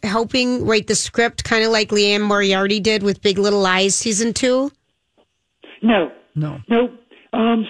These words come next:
Speaker 2: Steve Yockey is the showrunner. He's got that so under control. He's so smart. I'm just, just thrilled.
Speaker 1: Oh, good. Okay. I mean, we absolutely thought that was the bomb.
Speaker 3: Yeah. So, so good.
Speaker 2: Yep.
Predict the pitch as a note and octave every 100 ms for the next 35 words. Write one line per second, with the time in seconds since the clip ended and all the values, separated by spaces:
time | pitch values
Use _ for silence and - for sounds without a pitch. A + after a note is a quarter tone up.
0 | - B3+ C#4 B3 B3 A#3+ B3 A#3 A3 -
1 | A#3+ A#3+ A#3 A3+ A3 - - - - -
2 | _ - B3+ A#3+ A#3+ A#3 A3+ - - A#3
3 | B3 A#3+ B3+ A3+ G#3 - A3+ A#3+ G3 -
4 | - - - A3 B3 A#3 - - - B3
5 | A3+ F3+ E3 - - G3+ - - - _
6 | _ C4+ A3+ A3+ G3+ - _ _ - A#3
7 | - G#3 A3 - - _ - D#4 B3 A3+
8 | F3 E3 A3 A3+ G3+ F#3 A#3 B3 A#3+ G#3
9 | C4 D4 D#4 - F#3 G3+ A3 - - A#3+
10 | G#3+ G3 F#3+ G3 F#3+ F#3+ F#3 F#3+ F#3 F3+
11 | - E3+ F3+ F#3 - E3 D#3+ D#3 A#2+ -
12 | _ _ _ - F3 E3 E3 D#3 - D3+
13 | C#3 B2+ _ C3+ - -